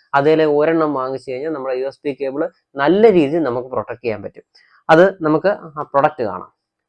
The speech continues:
ഇതാണ് നമ്മുടെ പ്രൊഡക്റ്റ് വരുന്നത്. കാണാൻ വളരെ കുഞ്ഞതാണ്, അതുപോലെ തന്നെ ഒരു സ്പ്രിംഗ് ടൈപ്പിലാണ് ഇത് വരുന്നത്.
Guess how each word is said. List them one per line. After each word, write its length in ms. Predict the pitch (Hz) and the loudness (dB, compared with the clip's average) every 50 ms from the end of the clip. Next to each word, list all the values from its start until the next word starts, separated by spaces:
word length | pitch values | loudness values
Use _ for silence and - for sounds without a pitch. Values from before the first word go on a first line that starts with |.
| _ _ _ - | _ _ _ -4
ഇതാണ് 320 | 180 180 196 165 139 139 147 | 0 2 2 4 2 2 0
നമ്മുടെ 280 | 135 123 120 123 135 - | -2 -2 -2 -2 -4 -4
പ്രൊഡക്റ്റ് 400 | - 127 107 107 117 - _ - | -2 -2 0 0 -2 -4 _ -6
വരുന്നത്. 360 | 113 98 - 80 71 60 - - _ _ _ _ _ _ _ _ _ _ _ _ _ _ - | -6 -6 -6 -8 -12 -16 -18 -20 _ _ _ _ _ _ _ _ _ _ _ _ _ _ 0
കാണാൻ 320 | 143 135 143 151 156 156 156 147 | 2 4 4 4 4 2 2 2
വളരെ 460 | 143 143 143 143 151 156 160 165 185 | 4 4 6 6 6 6 6 6 4
കുഞ്ഞതാണ്, 600 | 185 - 147 135 135 147 139 127 117 113 117 143 185 - _ _ _ - | 4 2 -2 0 2 2 2 2 2 0 -2 -4 -6 -8 _ _ _ 0
അതുപോലെ 480 | 131 131 131 156 151 156 160 147 139 139 | 0 4 4 4 4 6 6 6 6 4
തന്നെ 280 | 127 120 120 120 147 190 214 - _ _ _ | 2 0 -2 -2 -4 -6 -6 -10 _ _ _
ഒരു 120 | 147 147 143 | 0 0 0
സ്പ്രിംഗ് 420 | - - - 143 139 147 147 147 | -2 -2 -2 -2 0 0 0 2
ടൈപ്പിലാണ് 480 | 135 135 131 127 123 139 135 131 127 127 | 4 4 4 4 2 0 0 2 0 0
ഇത് 120 | 123 117 120 | -2 -2 0
വരുന്നത്. 420 | 117 117 113 113 117 117 117 113 | 0 -2 -2 -2 -4 -6 -6 -6